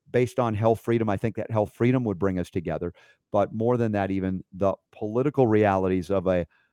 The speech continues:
of a country, a nation that doesn't understand the foundation and has been deceived by, what, sixteen nineteen projects telling them, "Oh, it's all about slavery and nothing else." It's like so far from the,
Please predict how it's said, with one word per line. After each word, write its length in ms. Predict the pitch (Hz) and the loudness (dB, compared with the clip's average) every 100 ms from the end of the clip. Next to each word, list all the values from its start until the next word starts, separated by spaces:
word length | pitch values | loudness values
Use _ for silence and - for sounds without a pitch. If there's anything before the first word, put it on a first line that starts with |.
| _ _ _ _ _ - | _ _ _ _ _ -6
of 120 | 120 | -2
a 60 | 123 | 0
country, 440 | 117 143 - 123 | 2 0 2 2
a 40 | |
nation 320 | 104 120 123 113 | 4 4 2 0
that 100 | 104 | 4
doesn't 260 | 127 135 | 4 4
understand 460 | 123 117 - 127 131 | 0 -2 -2 0 0
the 40 | |
foundation 680 | 113 110 107 110 151 - 85 - _ _ _ _ _ _ _ | 0 -2 2 2 2 -2 -10 -12 _ _ _ _ _ _ _
and 120 | 113 | 0
has 120 | 117 92 | 0 2
been 340 | 123 117 107 - 113 | 2 2 -4 -10 -6
deceived 460 | 117 - 139 120 | -4 2 2 4
by, 220 | 117 117 | 4 4
what, 220 | 110 113 - | 2 -4 -4
sixteen 480 | - 139 - 127 | -6 -6 -8 -8
nineteen 420 | 117 117 131 131 123 | -6 -6 -6 -8 -6
projects 520 | 131 127 131 127 - | -4 -4 -4 -8 -8
telling 300 | 131 123 123 | -6 -4 -4
them, 180 | 123 104 _ - | -4 -6 _ 4
"Oh, 220 | 127 139 | 8 8
it's 160 | 135 143 | 6 2
all 240 | 139 151 | 2 2
about 260 | 131 127 131 | 2 2 0
slavery 600 | - 120 127 95 92 78 | -2 0 0 -2 -6 -6
and 80 | 101 | -6
nothing 260 | 123 139 | -4 -4
else." 320 | 123 92 78 - | -4 -6 -10 -14
It's 140 | - | -10
like 140 | 98 - _ _ _ _ | -10 -12 _ _ _ _
so 280 | - - 143 | -18 -2 -2
far 280 | - 135 127 | 2 2 2
from 220 | - 117 | 0 -2
the, 80 | 98 | -4